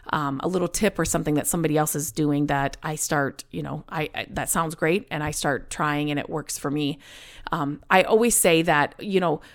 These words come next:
when I'm reading a book and, or listening to a podcast, or, um, you know, maybe it's a magazine article or some, whatever it is, it's so funny because every time I do,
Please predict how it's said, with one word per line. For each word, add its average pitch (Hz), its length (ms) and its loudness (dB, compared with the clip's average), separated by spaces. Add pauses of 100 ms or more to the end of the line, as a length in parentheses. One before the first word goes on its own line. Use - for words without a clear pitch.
(120)
when 208 160 2
I'm 202 240 4
reading 214 280 2
a 185 60 2
book 165 480 2
and, 156 540 0
or 175 180 2
listening 180 420 0
to - 120 0
a 170 60 2
podcast, 151 880 0
or, 143 600 0
um, 139 440 -2 (200)
you - 200 -8
know, 131 100 -6
maybe 202 240 4
it's 233 120 2
a 180 40 2
magazine 170 480 0
article 135 400 -2
or 160 60 -2
some, - 280 2
whatever 214 420 2
it 147 80 -2
is, 135 340 -2 (800)
it's 247 160 2
so 285 180 6
funny 262 220 2
because 196 300 -2
every 247 260 2
time 254 220 2
I 214 100 2
do, 165 520 -2